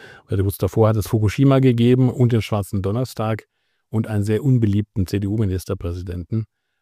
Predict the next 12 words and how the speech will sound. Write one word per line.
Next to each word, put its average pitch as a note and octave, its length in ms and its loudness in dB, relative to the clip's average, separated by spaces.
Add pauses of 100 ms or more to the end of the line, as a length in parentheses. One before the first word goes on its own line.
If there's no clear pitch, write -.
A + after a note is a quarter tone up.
Ähm, G2 300 -2
vielleicht A2 380 0
wäre G2+ 220 2
ohne B2 300 4
diese A2+ 240 -2
Konstellation A2+ 1120 0
das F#2+ 180 -6
so G#2 140 -2
gar G2 160 -2
nicht G2+ 140 -6
entstanden, G2 500 -6
oder? A2 360 -6